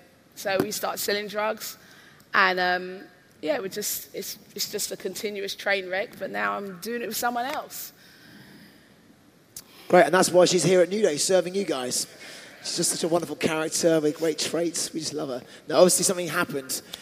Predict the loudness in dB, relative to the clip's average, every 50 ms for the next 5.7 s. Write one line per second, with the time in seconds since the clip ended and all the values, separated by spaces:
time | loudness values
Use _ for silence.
0 | -18 -16 -6 0 0 0 2 2 4 4 4 6 8 6 6 6 6 2 -2 -2
1 | -2 -4 -6 -4 -2 0 2 2 2 0 0 -2 -2 -2 -2 0 0 0 0 0
2 | 0 -2 0 2 2 4 4 4 2 0 -2 -4 -2 -2 -2 -2 -2 -2 -2 -2
3 | -2 -2 -4 -4 -2 -2 -2 -2 -4 -4 -2 -4 -4 -4 -2 -4 -6 -4 -6 -6
4 | -4 -2 0 2 4 2 2 0 -4 -8 -8 -4 -2 2 2 2 2 0 -2 -4
5 | -6 -8 -8 -6 -4 -4 -2 0 0 -2 -2 -4 -6 -4